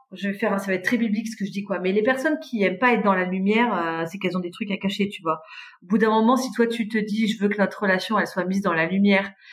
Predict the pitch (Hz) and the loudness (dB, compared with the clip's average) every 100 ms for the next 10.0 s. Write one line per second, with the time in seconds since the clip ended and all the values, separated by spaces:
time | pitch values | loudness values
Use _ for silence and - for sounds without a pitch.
0 | - - 185 190 180 190 202 185 190 - | -20 -6 -2 0 0 2 2 2 0 -8
1 | - - 262 285 277 285 285 269 262 262 | -8 -2 0 2 2 0 0 0 0 2
2 | 269 269 247 233 233 254 240 240 247 240 | 2 2 4 4 2 -2 -2 0 2 0
3 | 220 214 220 202 202 208 202 202 196 175 | -2 -2 2 2 2 0 2 2 2 0
4 | 175 226 262 - - - - 208 220 208 | 2 2 0 -6 -20 -20 -4 -2 2 2
5 | 202 208 - - 233 226 220 - - - | 2 -2 -2 2 2 2 0 0 -4 -20
6 | _ 165 - - - 180 185 175 165 165 | _ -20 -20 -20 -14 -8 -4 -4 -6 -8
7 | 165 - - - - 214 214 220 214 214 | -8 -10 -18 -18 -6 -2 0 0 0 0
8 | 277 285 226 226 226 233 254 247 - - | 2 2 4 2 0 2 0 0 -6 -6
9 | 202 - 247 269 233 247 233 247 240 | -6 -6 -2 0 2 2 4 2 0